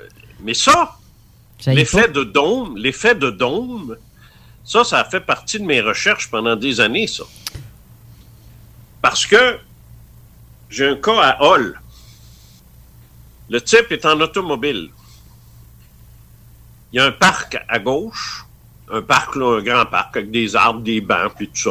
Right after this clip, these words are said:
Speaker 1: puis des, des, mais il y a personne, c'est désert, euh, c'est en plein milieu de la semaine, puis il fait pas très beau, alors c'est pas, il y a pas d'enfants, puis de femmes avec le petit, puis, euh, de, de, de, de gars qui jouent au baseball, là, c'est, c'est, il y a, il y a pas un chat. Il s'avance un peu,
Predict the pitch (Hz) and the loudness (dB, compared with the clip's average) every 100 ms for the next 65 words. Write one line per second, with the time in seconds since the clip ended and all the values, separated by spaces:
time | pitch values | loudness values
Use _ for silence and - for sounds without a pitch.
0 | 82 80 101 92 85 - - - - - | -4 -6 -8 -8 -10 -14 -14 -20 -20 -20
1 | - - 113 160 190 147 139 - 143 175 | -20 -2 4 4 4 2 0 -2 -2 -2
2 | - 131 117 117 117 131 151 113 104 - | -2 -2 0 0 2 4 4 2 -2 -2
3 | 110 107 127 123 120 123 107 - - 120 | -4 -4 -2 0 0 0 -2 -4 0 0
4 | 135 110 - 98 - 110 113 120 110 101 | 0 -6 -10 -6 -4 -2 -4 -2 0 0
5 | 92 123 135 95 90 - 98 110 107 92 | -2 -2 -2 -2 -4 -10 -8 -2 0 -2
6 | - - - - - 98 127 110 104 - | -4 -18 -20 -20 -12 -2 0 2 2 4
7 | 123 123 - - 110 110 113 92 107 92 | 2 2 -6 -4 0 2 2 0 -4 -4
8 | - - 113 107 98 95 87 95 90 90 | -4 -4 -4 -6 0 0 0 -2 -2 -4
9 | 85 - 98 98 87 117 - 104 113 101 | -4 -6 -4 -2 2 0 0 -4 -2 0
10 | 101 95 113 127 110 110 - 85 - 80 | -2 2 2 2 0 -4 -8 -10 -10 -14
11 | - - - - 92 80 107 98 127 98 | -18 -20 -20 -8 -6 -4 -4 2 2 2
12 | 82 - - - - - - - - - | -4 -8 -18 -20 -20 -20 -20 -20 -20 -20
13 | - - - - - - - 175 254 277 | -20 -20 -20 -20 -14 -4 4 6 6 4
14 | 208 165 - 190 262 | 2 0 0 -4 -6